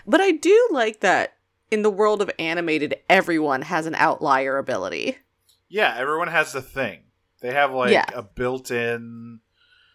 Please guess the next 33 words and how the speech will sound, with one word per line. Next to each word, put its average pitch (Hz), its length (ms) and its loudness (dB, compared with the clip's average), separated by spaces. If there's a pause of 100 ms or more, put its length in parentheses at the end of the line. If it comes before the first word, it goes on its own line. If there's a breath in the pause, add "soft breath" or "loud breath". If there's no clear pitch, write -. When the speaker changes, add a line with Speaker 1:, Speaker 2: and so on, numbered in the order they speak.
(140)
Speaker 2:
sort 120 480 -4
of 104 200 -6
thing. - 500 -14 (480)
Um, 98 680 -8
and 107 180 -14
we, 113 360 -12 (180)
uh, 117 140 -2 (100)
you 123 120 -8
know, 104 220 -12
and 123 140 -8
that's 131 160 -4
just 131 160 -14
a 123 60 -18
common 139 320 -2
thing 131 400 -10
among, 113 680 -8 (640 soft breath)
it, 147 140 -20 (320)
Autobots, 196 720 2
it 139 100 -12
seems 147 360 -12
to 143 80 -12
be 139 120 -8
specifically, 127 920 -6
like, 113 260 -6
a 110 80 -12
trait 113 440 -8
to 110 120 -10
them. 98 240 -10
We 107 100 -12
never, 147 380 -8
we 135 120 -10
don't 175 140 0
really, 147 520 -6